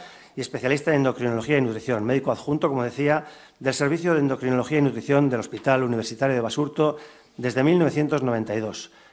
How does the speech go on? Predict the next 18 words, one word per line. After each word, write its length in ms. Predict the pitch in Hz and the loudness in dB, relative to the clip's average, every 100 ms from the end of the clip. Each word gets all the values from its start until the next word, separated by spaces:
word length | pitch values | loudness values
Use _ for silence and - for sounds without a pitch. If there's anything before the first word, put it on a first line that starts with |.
| - | -8
Es 140 | 143 | -4
además 320 | 156 147 165 | -2 0 -2
responsable 640 | 156 - 127 147 151 160 165 | -2 -2 -2 2 4 4 4
de 80 | 139 | 4
la 80 | 120 | 2
consulta 380 | 120 156 160 | -2 0 2
monográfica 560 | 143 135 139 143 151 147 | 4 4 2 0 2 2
de 60 | 123 | 0
obesidad 320 | 113 120 131 | -2 -2 0
mórbida 440 | 123 135 151 160 | 0 0 2 4
de 80 | 151 | 4
la 80 | 117 | 2
Unidad 240 | 117 131 | 2 2
de 60 | 135 | 0
Cirugía 340 | 120 110 135 | -2 -2 2
Bariátrica 640 | 120 120 131 147 156 156 151 - - - | 2 2 0 -2 0 0 0 -14 -20 -6
y 80 | |
Metabólica, 680 | 123 123 120 120 104 101 85 | -2 2 4 4 2 -6 -16